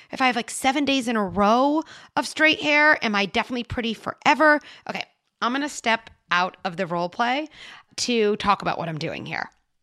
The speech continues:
I am really raising a lot of questions, right? And we want your daughter to be asking herself these questions. It's probably not really possible for a young child to be fully doing this.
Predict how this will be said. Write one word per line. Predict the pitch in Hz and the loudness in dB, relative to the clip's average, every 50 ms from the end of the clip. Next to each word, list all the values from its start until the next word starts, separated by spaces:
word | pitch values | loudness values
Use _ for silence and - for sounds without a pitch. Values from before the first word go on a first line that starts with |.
| _ _ _ _ _ _ _ _ _ _ | _ _ _ _ _ _ _ _ _ _
I | - 247 262 294 | -2 0 2 2
am | 311 311 302 302 302 302 311 294 - _ _ _ - | 2 2 2 2 0 0 -2 -4 -8 _ _ _ -14
really | 190 190 190 190 185 196 202 226 233 233 247 240 247 247 254 254 254 262 - _ _ _ _ | -10 -8 -6 -4 -2 0 2 4 6 6 6 4 4 2 0 0 -2 -4 -4 _ _ _ _
raising | - 175 180 185 180 202 202 214 208 - - 202 185 175 170 - _ - | -14 -12 -6 -2 -2 0 0 0 0 0 -2 -2 -2 -4 -8 -10 _ -8
a | 180 | -6
lot | 180 175 175 175 180 180 180 170 175 196 - - - - - _ _ _ _ _ | -4 -4 -4 -4 -2 0 2 4 6 6 4 4 0 -14 -14 _ _ _ _ _
of | - 202 - - | -4 -4 -4 -4
questions, | - 196 170 - - - 143 - - - - - - _ _ _ _ _ _ | -4 -4 -4 -4 -6 -10 -10 -12 -14 -18 -20 -20 -20 _ _ _ _ _ _
right? | - 190 202 240 - - _ _ - | -2 0 2 2 0 -2 _ _ -6
And | 226 254 233 208 185 180 180 | -4 -4 -4 -4 -8 -8 -6
we | 208 254 269 285 320 330 330 320 330 - _ _ _ - | -4 0 2 2 4 4 2 0 -2 -6 _ _ _ -14
want | 185 175 202 220 262 294 277 - - | -8 -4 -2 0 0 0 0 -2 -6
your | 214 247 247 208 175 - _ _ | -8 -8 -8 -8 -10 -16 _ _
daughter | - 269 269 - 196 - 185 - - - _ _ _ _ _ - | -2 2 4 4 4 4 2 -2 -6 -14 _ _ _ _ _ -10
to | - | -8
be | 202 214 202 - - | -6 -6 -4 -4 -4
asking | 180 180 - - - 175 | -4 -4 -6 -8 -10 -8
herself | 170 160 170 156 - 170 156 - | -8 -8 -8 -6 -4 -6 -6 -4
these | - 196 - | -6 -8 -6
questions. | - - 180 175 - - 196 190 196 - - - - - - _ _ _ _ - 587 | -6 -6 -6 -6 -6 -6 -8 -8 -8 -10 -14 -20 -20 -20 -20 _ _ _ _ 0 0
It's | 605 605 - | 0 0 -4
probably | - - - 220 202 196 196 196 190 180 | -6 0 2 2 4 2 2 -2 -4 -4
not | 175 170 160 160 - _ _ _ _ _ _ _ _ _ - | -2 -2 -2 -2 -4 _ _ _ _ _ _ _ _ _ -12
really | 202 175 202 196 180 170 160 | -6 -4 -4 -4 -4 -6 -8
possible | - - - - - 214 - - - 156 147 143 170 | -12 -12 -6 -2 -2 -2 -2 -4 -8 -8 -8 -8 -8
for | 202 - - 196 185 180 180 180 175 - - | -8 -8 -6 -4 -2 -2 -2 -2 -4 -4 -6
a | - | -6
young | 196 175 180 180 180 180 | -6 -4 -4 -4 -4 -6
child | 165 - - 175 175 175 | -6 -4 -2 0 0 0
to | 160 165 | -2 -4
be | 160 185 | -8 -10
fully | 165 - - 202 185 165 160 | -10 -8 -6 -6 -6 -6 -6
doing | 160 160 190 196 190 185 | -6 -4 -4 -4 -4 -4
this. | 170 165 175 - - | -4 -4 -6 -8 -10